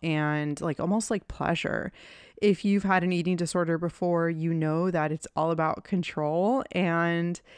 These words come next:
that is what sort of gets you through your days, is having, latching on to that control really, really, really hard. And that's why when we go out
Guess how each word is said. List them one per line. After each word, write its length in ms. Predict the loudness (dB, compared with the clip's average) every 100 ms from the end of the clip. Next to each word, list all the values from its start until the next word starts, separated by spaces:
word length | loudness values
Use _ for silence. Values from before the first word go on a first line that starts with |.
| -20 -20 -20 _ _ _ _ _
that 340 | 0 2 4 2
is 240 | 0 0
what 340 | 0 0 -4
sort 280 | -2 0 2
of 240 | 2 0 -2
gets 380 | -2 -2 -2
you 160 | 0 0
through 160 | 0 -2
your 140 | -2
days, 440 | 0 0 2 2
is 140 | 0 -2
having, 500 | 0 0 2 0 0
latching 560 | 0 0 0 -2 -4 -2
on 340 | -2 0 0
to 140 | 0 -2
that 160 | -2
control 580 | -2 -4 -2 0 2 2
really, 280 | 0 0 0
really, 240 | 0 0
really 220 | -2 -2 -2
hard. 380 | -2 0 2
And 100 | 2
that's 240 | 0 -2 0
why 280 | 2 2 2
when 280 | 0 0
we 220 | -2 -4 -2
go 180 | 0 0
out 260 | 0 -4